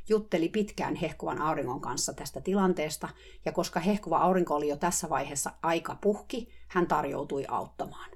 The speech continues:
He ovat tunteneet toisensa useita vuosia, ja hehkuva aurinko todella luottaa tähän ihmiseen. Mä itsekin tunnen hänet jollakin tasolla.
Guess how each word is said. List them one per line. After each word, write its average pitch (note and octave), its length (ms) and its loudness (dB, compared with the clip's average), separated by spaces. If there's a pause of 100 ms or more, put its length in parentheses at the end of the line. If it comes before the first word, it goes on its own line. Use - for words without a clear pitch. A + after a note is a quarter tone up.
(400)
He G#3+ 60 8
ovat A3 200 6
tunteneet D#3+ 480 4
toisensa D#3 460 -2
useita C#3+ 440 -4
vuosia, D#3+ 460 0
ja D#3+ 120 -2
hehkuva F3+ 380 2
aurinko D3+ 340 2
todella E3 360 0
luottaa C#3+ 460 0
tähän C3+ 300 -8
ihmiseen. - 560 -8 (360)
Mä F3 60 2
itsekin G#3+ 420 4
tunnen D#3+ 280 2
hänet C#3 300 -6
jollakin C#3 440 0
tasolla. E3+ 440 0